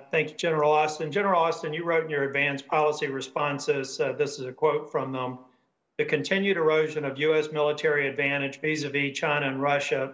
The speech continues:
in key strategic areas remains the most significant risk the department must address. If left unchecked, this continued erosion could fundamentally change our ability to achieve U S national security objectives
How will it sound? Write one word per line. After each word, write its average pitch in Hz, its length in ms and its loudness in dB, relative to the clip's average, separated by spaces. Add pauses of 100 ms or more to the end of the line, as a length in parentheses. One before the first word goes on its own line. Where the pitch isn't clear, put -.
in 135 120 -4
key 151 200 -2
strategic 147 580 -6
areas 135 460 0
remains 151 540 -2 (360)
the 156 80 -4
most 151 260 2
significant 151 540 -2
risk 147 320 0
the 147 80 -2
department 147 640 -2
must 156 240 -2
address. 139 560 -2 (320)
If 151 160 0
left 165 200 2
unchecked, 151 800 0
this 151 140 -4
continued 151 480 -2
erosion 147 500 2
could 139 220 -16
fundamentally 151 520 -2
change 156 540 -2 (460)
our 151 180 2
ability 151 340 2
to 135 120 -2
achieve 147 380 -2
U 143 120 0
S 139 220 -2
national 147 400 -2
security 143 480 0
objectives 135 680 -2